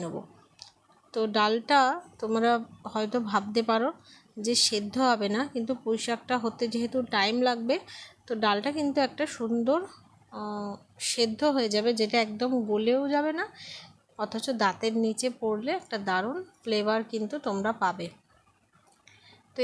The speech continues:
এইভাবেই, দেখো, আমি কিছুক্ষণ ডালটা ভাজার পরে একটা এই এরকম লালচে লালচে কালার চলে আসবে, তখন তোমরা এর মধ্যে ভেজে রাখা সবজিগুলো দিয়ে কিছুক্ষণ নাড়াচাড়া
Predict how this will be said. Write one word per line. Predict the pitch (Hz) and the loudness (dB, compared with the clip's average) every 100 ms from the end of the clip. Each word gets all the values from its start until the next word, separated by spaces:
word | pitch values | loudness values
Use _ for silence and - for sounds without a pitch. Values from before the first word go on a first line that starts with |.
| 247 | 2
এইভাবেই, | 254 269 277 269 | 2 2 2 2
দেখো, | 233 220 302 | 0 0 0
আমি | 302 254 | 0 0
কিছুক্ষণ | 226 - 226 - 240 214 | -2 -4 -6 -2 -2 2
ডালটা | 185 185 220 208 | 0 0 -4 -2
ভাজার | 196 190 214 214 202 | -4 -2 -2 -2 -4
পরে | 190 269 320 - - 208 | -2 -2 -6 -14 -16 -16
একটা | - 220 208 - - 220 | -10 -6 -6 -8 -6 -2
এই | 233 233 247 - - - | -2 -4 -8 -12 -14 -10
এরকম | 208 220 226 233 214 | -6 -6 -4 0 0
লালচে | 196 196 220 | 0 -2 -2
লালচে | 220 220 233 185 | -2 -2 -4 -2
কালার | 180 214 220 214 | 0 0 -2 -4
চলে | 196 208 220 | -2 0 0
আসবে, | 214 247 359 - - - - - - - | -2 -6 -8 -8 -20 -20 -20 -20 -18 -2
তখন | 220 226 330 339 330 | -2 0 -2 0 0
তোমরা | 302 302 285 | 2 2 2
এর | 285 | 2
মধ্যে | 277 247 262 247 | 0 4 4 4
ভেজে | 220 202 220 220 | 0 2 4 2
রাখা | 214 - 247 247 - | 0 0 2 2 0
সবজিগুলো | 214 202 202 220 214 214 220 202 | -2 -2 -4 -4 0 2 2 0
দিয়ে | 202 233 370 - - - - - | 0 0 0 -6 -16 -16 -18 -10
কিছুক্ষণ | 226 226 - 247 226 | -4 -4 -2 0 0
নাড়াচাড়া | 202 196 196 208 214 | 2 0 0 -2 -2